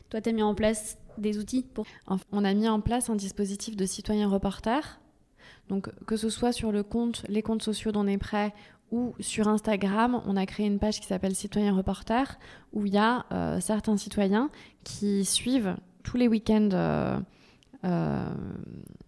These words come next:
Speaker 2: de délibération, euh, le travail fait par les citoyens et qui le, le transmettent en fait au public. Qui, voilà.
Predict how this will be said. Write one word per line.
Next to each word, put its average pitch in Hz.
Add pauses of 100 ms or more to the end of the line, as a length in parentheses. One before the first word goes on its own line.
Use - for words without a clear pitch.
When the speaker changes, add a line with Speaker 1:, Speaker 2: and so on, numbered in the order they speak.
Speaker 2:
de 185
délibération, 190 (1120)
euh, 180
le 196
travail 214
fait 220
par 202
les 190
citoyens 190
et 190
qui -
le, 175 (1080)
le 196
transmettent 220
en 214
fait 214
au 202
public. 180 (180)
Qui, 170 (400)
voilà. 165